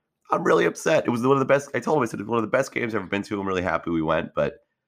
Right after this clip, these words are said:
I'm heartbroken right <laughs> now." And, you know, what really plucked the heartstrings was after the game, um, some of the fans stuck around. I think my dad and I stuck around, and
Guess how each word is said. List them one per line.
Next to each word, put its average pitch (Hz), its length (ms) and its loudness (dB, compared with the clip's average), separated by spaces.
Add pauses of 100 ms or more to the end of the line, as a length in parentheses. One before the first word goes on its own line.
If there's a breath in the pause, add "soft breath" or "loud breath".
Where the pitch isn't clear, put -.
(600)
I'm 214 100 -4
heartbroken 98 580 2
right 90 220 2
<laughs> - 0 -
now." - 640 -2 (920 loud breath)
And, 80 560 0
you 104 120 0
know, 95 120 4
what 92 160 2
really 110 500 2 (100)
plucked - 220 -6
the 87 100 -2
heartstrings 82 540 -4
was 76 220 -8 (120)
after 98 360 -2
the 85 100 -6
game, 78 560 -6 (380)
um, 69 320 -4
some 90 160 0
of 85 60 -2
the 78 80 -6
fans 78 280 -2
stuck - 240 -4
around. 71 240 0
I 76 60 -2
think 78 160 -6
my 73 80 -2
dad 69 140 -2
and 67 80 -4
I 67 40 -6
stuck 67 240 -8
around, 65 300 -8 (120)
and 69 380 -6